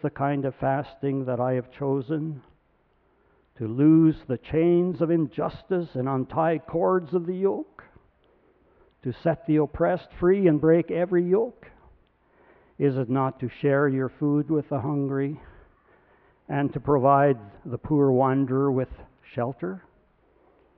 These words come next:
When you see the naked, to clothe him and not to turn away from your own flesh and blood? I didn't realize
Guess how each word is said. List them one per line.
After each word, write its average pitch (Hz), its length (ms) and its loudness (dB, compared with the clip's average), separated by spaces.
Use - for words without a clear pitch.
When 127 160 -4
you 120 180 -2
see 135 140 0
the 120 160 -2
naked, 123 400 -4
to 117 80 -8
clothe 123 480 -4
him 170 400 -6
and 127 160 -4
not 131 240 -4
to 123 60 -10
turn 127 360 -4
away 120 320 -2
from 113 260 -8
your 110 200 -6
own 135 280 -6
flesh 131 280 -6
and 127 160 -6
blood? 180 400 -6
I 147 40 -6
didn't 143 240 0
realize 139 420 2